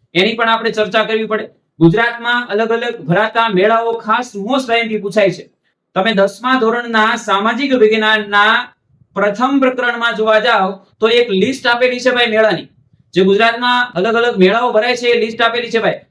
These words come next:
તો એ most આઈ એમ પી થઈ જાય. એટલે મોટા ભાગનો સિલેબસ, મારે તમને એક જ વાત કેવી છે કે મોટા ભાગનો સિલેબસ તમે જોવા જાઓ,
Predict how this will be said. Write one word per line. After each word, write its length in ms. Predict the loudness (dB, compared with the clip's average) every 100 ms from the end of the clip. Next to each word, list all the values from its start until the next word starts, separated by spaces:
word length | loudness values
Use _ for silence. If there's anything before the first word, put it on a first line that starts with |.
| 0
તો 60 | 2
એ 60 |
most 340 | 2 0 -2 -2
આઈ 60 |
એમ 60 | -2
પી 120 | 0
થઈ 120 | 0
જાય. 280 | 2 0 -4 _ _ _ _ -4
એટલે 220 | 0 0 0 -4
મોટા 380 | -8 -6 0 0
ભાગનો 380 | 2 0 -2 -6
સિલેબસ, 640 | -2 0 2 0 -2 -8 _ _ _ _ _ _ -4
મારે 240 | 0 0
તમને 260 | 0 -2 -2
એક 200 | -2 0
જ 100 | 0
વાત 240 | 2 2
કેવી 180 | 2 0
છે 160 | 0 -2
કે 80 | 0
મોટા 400 | 0 0 0 0
ભાગનો 360 | -2 -4 -8
સિલેબસ 520 | -8 -4 0 0 -2
તમે 180 | -4 -2
જોવા 240 | 2 2 2
જાઓ, 380 | 0 -2 -8